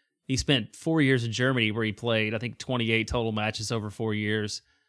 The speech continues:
Um, but over the last eighteen months or so, he's been healthy,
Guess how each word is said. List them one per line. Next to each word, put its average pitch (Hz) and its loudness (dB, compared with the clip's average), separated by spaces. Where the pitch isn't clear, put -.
Um, 110 0
but 127 6
over 139 0
the 135 -2
last 123 -2
eighteen 143 4
months 120 2
or 123 -4
so, 131 2
he's 123 0
been 117 -2
healthy, 123 0